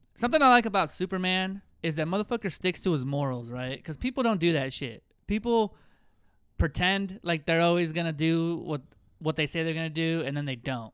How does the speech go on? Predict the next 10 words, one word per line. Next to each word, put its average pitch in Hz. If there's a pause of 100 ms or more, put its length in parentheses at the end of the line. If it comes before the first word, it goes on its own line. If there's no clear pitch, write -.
And 147
I'm 165
talking 214
about 139
real 151
ass 127
fucking 123
people. 117
But 143
Superman, 214